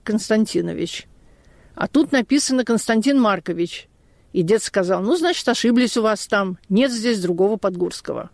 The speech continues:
Пришедшие легко согласились и увели старика. Через несколько дней отец вернулся с рыбалки и собрался идти выручать деда. Но бабушка сказала:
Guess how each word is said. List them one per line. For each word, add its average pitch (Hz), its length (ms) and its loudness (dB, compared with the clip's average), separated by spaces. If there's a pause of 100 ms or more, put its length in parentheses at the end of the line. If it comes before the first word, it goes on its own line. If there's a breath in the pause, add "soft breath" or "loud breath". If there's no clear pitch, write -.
(500 loud breath)
Пришедшие 277 600 4
легко 240 300 2
согласились 233 800 2
и 294 60 4
увели 208 320 2
старика. 180 560 -8 (680 soft breath)
Через 220 300 2
несколько 277 520 2
дней 240 400 4
отец 202 300 0
вернулся 196 480 0
с - 100 -6
рыбалки 220 540 2
и 214 80 0
собрался 220 640 2
идти 190 240 0
выручать 196 500 2
деда. 175 420 0 (800)
Но 190 160 2
бабушка 247 460 -2
сказала: 180 640 -2